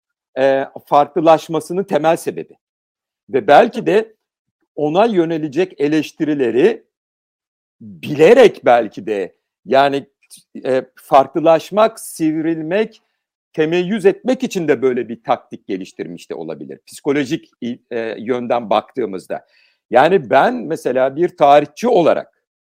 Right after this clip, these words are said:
e, Hazreti Peygamber'den önce yaşamış ve tarihsel olarak yaşadığı kesin olan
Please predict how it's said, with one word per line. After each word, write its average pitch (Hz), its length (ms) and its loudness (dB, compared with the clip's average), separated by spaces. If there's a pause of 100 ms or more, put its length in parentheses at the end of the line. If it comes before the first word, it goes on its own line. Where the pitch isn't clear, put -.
(1000)
e, 120 380 0
Hazreti 123 440 -2
Peygamber'den 139 880 2 (100)
önce 131 340 -2
yaşamış 143 800 -2 (1200)
ve 110 460 2 (300)
tarihsel 135 580 2
olarak 135 440 2
yaşadığı 143 560 -4
kesin 190 340 -4
olan 139 400 0